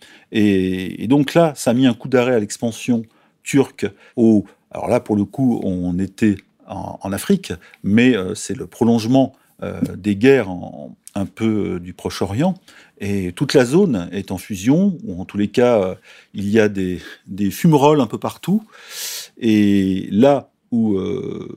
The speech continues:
le Qatar et la Turquie ont pris un coup sur le nez, c'est-à-dire en, en Égypte, ils s-, ils ont été,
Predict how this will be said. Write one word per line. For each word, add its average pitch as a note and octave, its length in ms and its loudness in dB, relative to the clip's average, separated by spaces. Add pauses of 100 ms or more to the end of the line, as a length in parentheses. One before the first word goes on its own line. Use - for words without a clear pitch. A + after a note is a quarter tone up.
(400)
le - 100 -4
Qatar A#2 680 0 (200)
et A2+ 140 0
la G2 160 0
Turquie - 260 -6
ont A2+ 80 2
pris - 160 -4
un G2+ 80 2
coup - 160 -12
sur F#2 200 -8
le F2 100 -2
nez, A#2+ 180 2
c'est-à-dire F#2 500 -8
en, F2 140 -12
en F2+ 120 -10
Égypte, A2+ 420 -4
ils A2 60 -8
s-, - 200 -8 (340)
ils A2 240 -2
ont A2+ 100 6
été, C#3 400 2